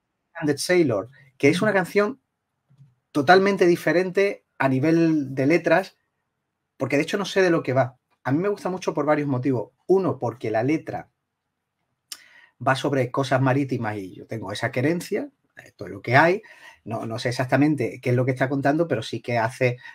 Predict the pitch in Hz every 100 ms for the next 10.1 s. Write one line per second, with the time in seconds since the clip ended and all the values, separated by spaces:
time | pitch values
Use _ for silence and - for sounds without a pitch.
0 | _ 123 127 120 123 123 139 131 104 92
1 | 87 - 120 131 104 - 101 - 107 101
2 | 98 92 90 92 104 95 - 92 98 95
3 | 90 98 123 107 101 95 123 123 98 104
4 | - 95 92 135 139 131 135 - - -
5 | - 160 175 190 156 190 - 165 175 _
6 | _ _ - - - - - 113 113 113
7 | - 131 127 107 - 107 127 127 _ _
8 | _ _ _ - - - 135 120 104 120
9 | - 123 120 113 110 104 101 143 143 104
10 | -